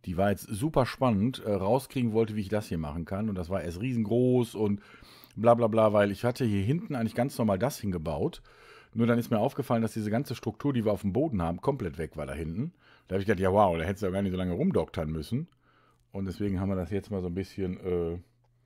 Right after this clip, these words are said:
kleiner gemacht. Genau, wir werden eventuell noch mehr Goldbeerenbüsche kriegen, aber ich glaub, das reicht. Da brauchen wir keine fünfhundert von, genau. Und das soll ja so ein bisschen unsere Special-Nummer hier sein. Da müssen wir eben hier ein bisschen abernten. Genau.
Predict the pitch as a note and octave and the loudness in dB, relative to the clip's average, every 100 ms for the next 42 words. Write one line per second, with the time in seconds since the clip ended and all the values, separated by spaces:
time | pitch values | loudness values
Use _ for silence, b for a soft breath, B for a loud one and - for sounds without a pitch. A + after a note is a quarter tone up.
0 | - B - G#2 F#2 D2+ C#2 - G#2+ F2 | -20 B 0 2 2 -2 -6 0 2 4
1 | F2+ A#2+ A2 A#2 A#2+ F#2+ G#2 A2+ G#2 A#2+ | 6 6 6 2 2 4 4 6 8 6
2 | A2 G2+ G#2 F#2+ - B2 A2 F#2 G2 F#2 | 6 4 2 -4 -2 0 0 -2 -2 -2
3 | F2 - C2+ D2+ - - - B B B | -4 -6 -8 -10 -12 -20 -20 B B B
4 | C#2+ A2+ G#2 - G2+ - F2+ A2+ G#2 E2+ | 0 4 4 4 0 0 -2 2 2 2
5 | - C#2+ D2+ F#2+ D#2 - B B B - | -4 -8 -4 -4 -4 -8 B B B -8
6 | F#2+ A#2 A2 G2 F2+ A#2 A2+ G#2 F#2+ - | 0 4 4 4 0 -2 -2 -2 -4 -2
7 | A2 - G#2+ G#2 G2+ A#2 G2 E2 D#2+ D#2+ | -2 2 2 2 2 2 2 0 -4 -4
8 | D#2 G#2+ F#3+ _ _ _ _ _ - E2+ | -2 -2 -4 _ _ _ _ _ -14 -12
9 | - F#2 G2 G#2 F#2 G#2 - - - D2+ | -8 -6 -6 -6 -6 -6 -8 -12 -10 -8
10 | D2+ - A#2 G3+ - _ _ _ _ _ | -6 -4 -4 -4 -8 _ _ _ _ _
11 | _ _ _ _ _ - F2 D#2+ D#2+ F3 | _ _ _ _ _ -8 -6 -4 -4 -4